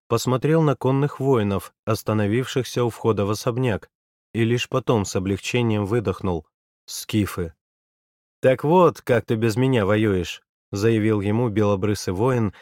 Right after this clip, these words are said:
резко выделявшийся на фоне остальных бородачей в чешуйчатых панцирях.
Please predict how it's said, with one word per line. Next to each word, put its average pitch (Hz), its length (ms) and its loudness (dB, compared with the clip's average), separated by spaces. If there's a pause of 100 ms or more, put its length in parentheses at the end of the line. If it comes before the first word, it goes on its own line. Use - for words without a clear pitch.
(140)
резко 127 380 0
выделявшийся 123 720 0
на 98 120 0
фоне 104 340 0
остальных 104 460 -2
бородачей 101 800 -2
в - 100 -20
чешуйчатых 107 720 -4
панцирях. 95 580 -2